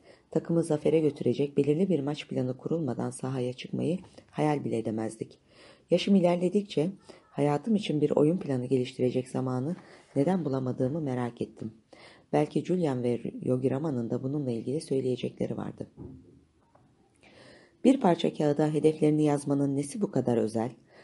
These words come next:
bu kadar basit bir eylem nasıl böyle bir fark yaratabilir?" diye sordum. Bu Julian'ın hoşuna gitti. "Merakın bana ilham veriyor Can. İstek ömür boyu başarılı bir yaşam sürmenin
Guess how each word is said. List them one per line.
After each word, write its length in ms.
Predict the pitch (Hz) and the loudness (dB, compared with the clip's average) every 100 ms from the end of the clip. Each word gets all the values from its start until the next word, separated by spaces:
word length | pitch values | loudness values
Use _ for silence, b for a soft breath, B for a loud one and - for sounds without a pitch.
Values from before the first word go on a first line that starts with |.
| B - | B -2
bu 60 | |
kadar 340 | - 170 143 139 | 0 2 2 0
basit 300 | 135 - - | -2 0 0
bir 100 | 139 | 2
eylem 400 | 131 117 117 - - _ - | 2 0 -2 -6 -20 _ -6
nasıl 320 | 190 202 151 | -2 -2 2
böyle 240 | 131 117 | 2 2
bir 80 | 120 | -2
fark 300 | - 117 117 | -2 -6 -2
yaratabilir?" 640 | 120 117 110 110 113 - _ - | -2 -2 -4 -4 -6 -6 _ -2
diye 180 | 143 135 | 0 0
sordum. 440 | 139 117 107 110 - _ _ _ B B B B B - | 0 -4 -4 -8 -10 _ _ _ B B B B B 2
Bu 120 | 214 | 4
Julian'ın 420 | 208 190 156 160 | 6 4 4 2
hoşuna 340 | 175 139 127 120 | 0 -2 -2 -2
gitti. 380 | 117 - 113 - _ _ _ _ _ b b b b - | -4 -4 -6 -6 _ _ _ _ _ b b b b 0
"Merakın 500 | 185 196 196 214 185 | 2 2 2 4 4
bana 200 | 165 170 | 4 0
ilham 340 | 151 160 151 | 0 -2 0
veriyor 340 | 123 120 113 | 0 0 -2
Can. 220 | - 120 120 _ _ b b b 156 | -4 -6 -6 _ _ b b b -6
İstek 420 | - 160 180 - | -2 -2 0 0
ömür 280 | 147 185 156 | 0 2 2
boyu 200 | 143 139 | 2 0
başarılı 520 | 139 143 139 180 175 | -2 -4 0 -2 0
bir 120 | 139 131 | -2 0
yaşam 400 | 127 123 131 123 | -2 -2 -4 -2
sürmenin 560 | - 123 120 170 185 | -4 -2 0 0 -2